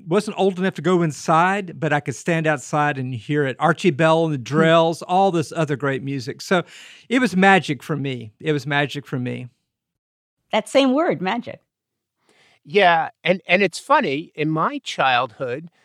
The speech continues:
Speaker 3: uh, I never went on a vacation to the beach.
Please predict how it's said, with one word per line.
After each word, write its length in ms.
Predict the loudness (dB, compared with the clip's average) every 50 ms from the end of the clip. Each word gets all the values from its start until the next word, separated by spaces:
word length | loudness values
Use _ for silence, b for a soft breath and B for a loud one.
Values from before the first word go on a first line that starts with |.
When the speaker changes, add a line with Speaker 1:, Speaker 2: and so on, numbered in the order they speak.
| _ _ _ _ _ _
Speaker 3:
uh, 220 | -8 -6 -6 -6 -6 -8 _ 0
I 200 | 0 2 2 2
never 440 | 2 2 4 4 2 2 0 -2
went 320 | -2 -4 -6 -8 -8 -8 -10 -10
on 160 | -12 -12 -12
a 40 | -12
vacation 600 | -16 -18 -18 _ -18 -18 -18 -18 -18 -20 -20 -20
to 100 | -20 -20
the 100 | -18 -14
beach. 440 | -12 -12 -12 -14 -16 -20 -20 -20